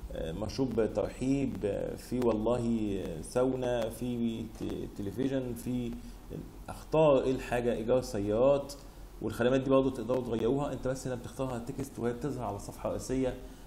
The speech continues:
معاها لوجو تعبيري، آه، رائع، آه، للعميل.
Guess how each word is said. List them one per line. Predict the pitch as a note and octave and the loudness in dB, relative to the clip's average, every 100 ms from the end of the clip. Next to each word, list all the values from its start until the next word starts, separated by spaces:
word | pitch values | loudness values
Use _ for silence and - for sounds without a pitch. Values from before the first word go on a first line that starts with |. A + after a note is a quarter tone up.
| - | -8
معاها | G2+ A#2 B2 A#2+ - A2 | -2 0 -2 -4 -6 0
لوجو | B2 C3 A#2 | 2 2 0
تعبيري، | - E2 A#2 B2+ B2 - - | -4 -4 -4 -2 -2 -4 -8
آه، | F#2 F#2 | -8 -2
رائع، | A2 C3 A#2 D#2 - - - - | 2 2 0 -6 -12 -14 -14 -10
آه، | - D#2+ - | -8 -8 -6
للعميل. | G#2+ F#2 F#2+ C3+ C#3 | -4 -2 -2 0 0